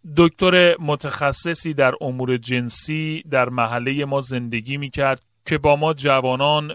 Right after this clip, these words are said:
که به طور صریح در مورد خطرات این نوع روابط صحبت کرد و من واقعاً از سخنان او ترسیدم و از همان زمان به طور جدی مواظب بودم که چنین روابطی نداشته باشم.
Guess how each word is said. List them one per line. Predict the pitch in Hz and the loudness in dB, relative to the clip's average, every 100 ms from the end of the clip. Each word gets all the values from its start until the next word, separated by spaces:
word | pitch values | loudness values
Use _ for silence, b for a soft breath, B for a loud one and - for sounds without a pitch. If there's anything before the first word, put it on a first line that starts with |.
| - - | -16 -6
که | 170 | -4
به | 160 165 | -2 -4
طور | - 190 190 | -2 -2 -2
صریح | 185 - 147 143 175 185 156 147 | -4 -2 -2 0 -2 -6 -6 0
در | 139 135 | 0 0
مورد | 135 156 160 165 160 165 | -2 -4 -2 0 0 -2
خطرات | - 131 135 131 147 160 170 - | -4 -6 -4 -2 -2 -4 -10 -10
این | 180 175 | -10 -6
نوع | 165 151 147 - | -4 -2 -4 -6
روابط | 127 123 120 120 120 143 156 | -2 -2 0 -2 0 -2 -4
صحبت | - 131 113 - 135 139 | -8 -6 -6 -2 -2 -2
کرد | - 135 131 120 - - | -4 0 0 -2 -10 -8
و | 123 | -6
من | 120 131 | -2 -2
واقعاً | 131 123 120 117 123 143 156 123 | 0 0 0 0 0 2 2 0
از | 120 120 | -4 -4
سخنان | - 117 120 123 135 | -4 -6 -2 0 0
او | 139 147 131 | -2 -4 -4
ترسیدم | 123 113 104 - 135 139 139 127 _ _ - | -2 -2 -2 -6 -2 0 0 -2 _ _ -4
و | 160 | 0
از | 175 165 - | 2 0 -2
همان | 190 196 185 156 | 0 2 2 0
زمان | 139 135 151 151 131 | 0 2 2 0 -2
به | 131 | -2
طور | - 156 151 | 0 0 0
جدی | 127 127 117 - 143 143 143 139 | -2 -2 -2 -4 -6 -4 -4 -6
مواظب | 131 127 131 123 123 156 | -4 0 2 2 0 -4
بودم | 147 143 143 135 131 | -4 -2 2 2 0
که | - 123 | -8 -10
چنین | - 127 123 123 | -8 -8 -8 -4
روابطی | 117 117 117 117 117 143 - 135 | 2 2 2 0 0 -4 -6 -6
نداشته | 127 123 143 - 123 | 0 0 -2 -8 -8
باشم. | 107 101 - 90 | -8 -10 -12 -14